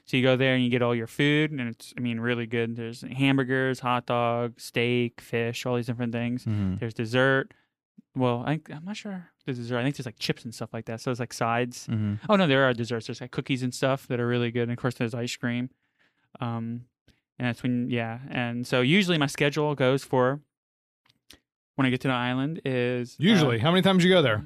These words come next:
Speaker 1: Twice. I've been there twice. So both times I have family time in the morning, right? And I usually, that's when I get in my hammock and just play a little bit. Uh, then usually there's a basketball tournament. So, so they, there's stuff that you can do on the island also. There's, like, a little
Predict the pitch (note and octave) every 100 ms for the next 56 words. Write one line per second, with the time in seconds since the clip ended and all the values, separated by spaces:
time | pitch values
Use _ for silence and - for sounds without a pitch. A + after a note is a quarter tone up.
0 | - C3 C3 - - - C#3+ D#3+ C#3 D3+
1 | C3 - B2 C3 - C3+ C3+ D3+ - B2
2 | C3 C3 C#3 C#3 D3 D3 C3 B2 B2+ -
3 | _ _ _ - B2+ C3 D3 B2 B2 B2+
4 | B2+ B2 C3 B2 B2 A#2+ B2 A#2 B2 A#2+
5 | B2+ A#2+ - _ _ _ _ - _ _
6 | B2+ A#2+ A#2 A#2 A#2+ B2 - _ _ _
7 | _ - C#3+ B2+ B2 A#2+ A#2+ B2 C3 C3+
8 | C3 - D3 G#3 E3+ C#3+ C3 B2 B2 C3+
9 | - A#2+ - A#2+ A2+ B2+ G#3 C#3 D3 C#3
10 | D#3 D3+ F3 - G#3 - - D3+ D3 C3+
11 | C3+ B2+ A#2+ B2 A#2 A#2+ B2+ B2 A#2+ A#2
12 | B2+ B2